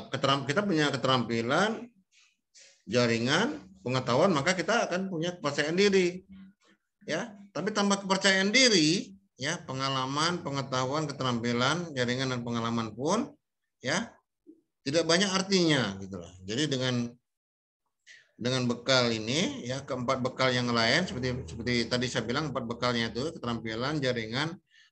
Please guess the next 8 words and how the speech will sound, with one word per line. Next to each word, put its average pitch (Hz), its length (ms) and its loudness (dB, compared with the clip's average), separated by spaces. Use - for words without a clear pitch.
pengalaman, 117 720 -4
ya, 151 240 -8
itu 160 480 -6
akan 139 320 0
bisa 139 160 2
terus 143 480 0
berkembang, 107 640 -2
ya. 135 320 -10